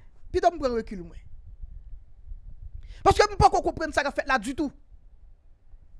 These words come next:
Mhm. Parce que c'est comme si moi, une altercation là. Gen Azael, nous tous nous connaissons Azael qui sur réseau a,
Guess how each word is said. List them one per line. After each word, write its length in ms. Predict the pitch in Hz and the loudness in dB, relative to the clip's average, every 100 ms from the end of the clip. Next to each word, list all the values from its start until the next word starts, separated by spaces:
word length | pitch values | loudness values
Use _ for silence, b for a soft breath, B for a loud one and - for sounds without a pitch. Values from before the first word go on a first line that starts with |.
| - - - | -20 -20 -2
Mhm. 120 | 247 392 539 - - - - - - - - - - - - - - - - - - - - - - - | 0 0 -4 -16 -20 -20 -20 -20 -20 -20 -20 -20 -20 -20 -20 -20 -20 -20 -20 -18 -20 -20 -20 -20 -20 0
Parce 140 | 349 | 6
que 60 | 453 - | 6 4
c'est 160 | - 427 | 6 8
comme 180 | 453 | 8
si 120 | 453 381 | 6 8
moi, 140 | 359 | 8
une 120 | 262 330 | 10 8
altercation 680 | 302 - 339 339 311 - | 8 8 10 10 8 6
là. 260 | 269 254 285 - - - - - - - - - - - - - - - - - - - | 8 10 8 6 -12 -20 -20 -20 -20 -20 -20 -20 -20 -20 -20 -20 -20 -20 -20 -20 -12 8
Gen 200 | 349 392 - | 10 10 6
Azael, 580 | - 277 240 330 415 294 | 8 10 12 12 12 10
nous 100 | 233 | 2
tous 180 | 220 - | -2 -2
nous 80 | 254 | 0
connaissons 300 | 277 262 - | 4 4 6
Azael 400 | 247 233 262 226 | 6 8 4 2
qui 80 | 240 | -2
sur 160 | - | -2
réseau 320 | 254 247 233 247 | 4 4 8 8
a, 140 | 247 | 8